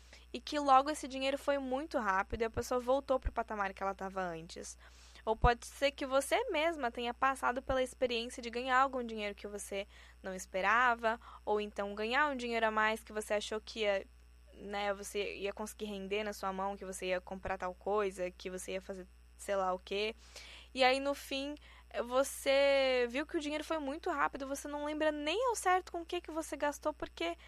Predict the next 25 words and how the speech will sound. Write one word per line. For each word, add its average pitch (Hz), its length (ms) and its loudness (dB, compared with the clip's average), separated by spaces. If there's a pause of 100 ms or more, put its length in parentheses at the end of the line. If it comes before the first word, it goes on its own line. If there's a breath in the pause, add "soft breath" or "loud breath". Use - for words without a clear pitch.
(380 loud breath)
ele 311 120 0
foi, 359 220 2
assim, 359 280 -4
muito 320 320 -4
rápido, 330 380 4
muito 311 280 -6
fácil, 302 680 2 (460 loud breath)
e 277 120 -4
parece 302 400 6
que - 80 -6
nem 311 220 -2
rendeu 254 560 2 (260 soft breath)
na 220 120 -4
sua 220 200 -2
mão, 185 300 -6 (240 soft breath)
sabe? 202 540 2 (500 loud breath)
E 240 240 -4
é 262 140 8
exatamente 320 600 2
isso 302 140 -6
que 320 80 -8
a - 20 -8
gente 302 160 -10
precisa 269 380 -8
entender, 269 600 -4